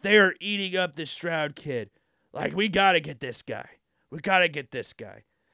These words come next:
Like, there's a bunch of different ideals that we got going on with the, the Indianapolis Colts draft room. It's gonna be interesting to see which one comes out on top. They're taking a quarterback. It's just a matter of which one.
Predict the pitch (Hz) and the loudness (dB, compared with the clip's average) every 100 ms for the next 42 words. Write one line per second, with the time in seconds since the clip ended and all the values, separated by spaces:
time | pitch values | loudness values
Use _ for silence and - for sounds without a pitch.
0 | _ - 214 226 220 214 254 185 226 226 | _ 2 6 6 6 4 2 2 2 2
1 | 185 175 139 175 196 160 147 147 139 143 | 0 -2 -2 0 0 0 -2 -2 -2 0
2 | 143 147 131 135 123 135 131 127 147 143 | 2 0 0 -6 -6 -2 -2 -2 -4 -2
3 | 139 120 120 - 143 127 - 120 120 120 | -2 -4 -10 -4 -4 -4 -6 -4 -4 -4
4 | 104 107 117 185 175 165 160 156 151 143 | -8 -10 -6 -4 -2 -2 -4 -8 -6 -6
5 | 139 143 135 147 135 127 117 131 120 170 | -4 -4 -4 -4 -4 -4 -4 -6 -2 0
6 | 285 240 - 180 127 120 - 143 139 139 | 0 0 -2 -2 -2 -6 -8 -10 -6 -4
7 | 131 127 135 131 92 | -4 -6 -4 -6 -6